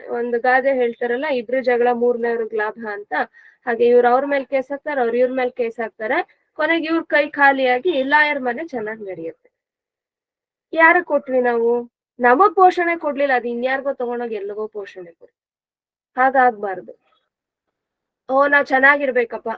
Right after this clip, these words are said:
ಅದಕ್ಕೋಸ್ಕರ ನನ್ಗೆ ಏನೋ ಒಂದು ದೊಡ್ಡ ಮನೆ ಬೇಕು, ಇನ್ನೇನೋ ಬೇಕು, ಮತ್ತೊಂದ್ ಬೇಕು, ಸೌಕರ್ಯ ಬೇಕು, ತಗೊಳಕ್ ತಕ್ಷಣ ನನ್ ಕೈಯಲ್ಲಿ ದುಡ್ಡಿಲ್ಲ, ಅದಕ್ಕೋಸ್ಕರ ಒದಗಿಸ್ತಾರೆ, ನಮ್ಗೆ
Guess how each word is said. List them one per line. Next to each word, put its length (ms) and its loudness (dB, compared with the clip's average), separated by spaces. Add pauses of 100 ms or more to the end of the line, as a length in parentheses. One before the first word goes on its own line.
(100)
ಅದಕ್ಕೋಸ್ಕರ 540 0
ನನ್ಗೆ 320 -2
ಏನೋ 200 0
ಒಂದು 240 -4
ದೊಡ್ಡ 280 -2
ಮನೆ 280 -6
ಬೇಕು, 300 -6
ಇನ್ನೇನೋ 380 -6
ಬೇಕು, 260 -6
ಮತ್ತೊಂದ್ 400 -4
ಬೇಕು, 280 -4
ಸೌಕರ್ಯ 500 2
ಬೇಕು, 340 -8 (800)
ತಗೊಳಕ್ 380 6
ತಕ್ಷಣ 360 -2
ನನ್ 200 0
ಕೈಯಲ್ಲಿ 280 0
ದುಡ್ಡಿಲ್ಲ, 360 0 (200)
ಅದಕ್ಕೋಸ್ಕರ 520 -4
ಒದಗಿಸ್ತಾರೆ, 720 -2
ನಮ್ಗೆ 360 -6